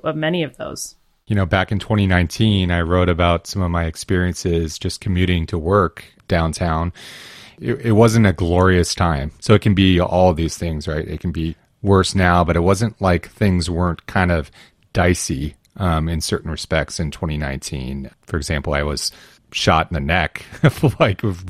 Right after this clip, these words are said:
Speaker 2: biking home. Uh, that wasn't downtown, right across the river, but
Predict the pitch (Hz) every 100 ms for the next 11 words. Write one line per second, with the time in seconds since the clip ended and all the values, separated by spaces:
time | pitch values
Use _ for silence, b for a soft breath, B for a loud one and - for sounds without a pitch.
0 | - 110 104 113 107 156 107 85 B B
1 | B 113 98 95 104 104 101 101 95 92
2 | 95 95 98 92 87 95 85 85 95 92
3 | 85 85 76